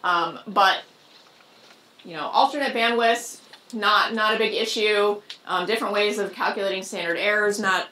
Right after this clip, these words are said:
a big issue. Um, multiple hypothesis testing, depending on kind of how strict you wanna be, um, about it. Um, all, our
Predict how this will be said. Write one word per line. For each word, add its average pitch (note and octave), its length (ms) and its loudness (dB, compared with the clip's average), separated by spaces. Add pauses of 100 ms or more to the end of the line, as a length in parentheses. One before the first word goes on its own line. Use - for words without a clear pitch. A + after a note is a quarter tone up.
(140)
a F#3+ 80 -8
big G3 200 -2
issue. G3 540 0 (380)
Um, F3 380 0
multiple A3+ 440 -2
hypothesis A3 640 0
testing, G#3+ 480 0
depending G#3 400 -4
on G3+ 140 -4
kind F#3+ 160 -4
of E3+ 60 -8
how F#3 200 2
strict - 680 -2 (520)
you G3+ 280 6
wanna F#3+ 340 6
be, G3+ 500 2
um, F#3+ 320 2
about F#3+ 380 6
it. C4 240 0 (180)
Um, E3+ 400 0 (840)
all, F#3 160 2
our F#3+ 340 0